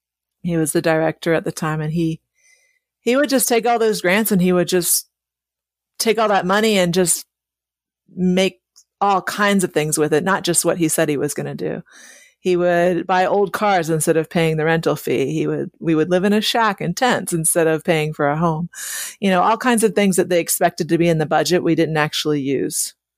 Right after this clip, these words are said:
for those expensive items that other organizations would normally do, to have a compound, et cetera. So w-, the mission was to ha-,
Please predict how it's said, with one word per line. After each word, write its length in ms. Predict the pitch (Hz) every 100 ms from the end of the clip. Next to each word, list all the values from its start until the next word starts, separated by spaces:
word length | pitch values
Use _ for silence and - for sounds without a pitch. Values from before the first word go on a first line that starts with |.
| _ _ _ _ _ _
for 540 | _ - 170 151 156 156
those 300 | - 151 139
expensive 520 | 151 - - 151 - 139
items 480 | 139 147 139 143 -
that 160 | 147
other 200 | 151 151
organizations 800 | 151 143 143 139 151 151 156 147
would 140 | 151 151
normally 360 | 151 147 151
do, 320 | 147 151 151
to 60 | 160
have 180 | 156 151
a 60 |
compound, 640 | 160 - 160 151 156 151 156
et 120 | -
cetera. 400 | - 160 156 165 - - - - - -
So 460 | - 233 220 196 - -
w-, 240 | 185 202 _ _ _
the 80 | 208
mission 400 | 233 262 302 220
was 200 | 190 185
to 220 | - 190 190
ha-, 220 | 160 151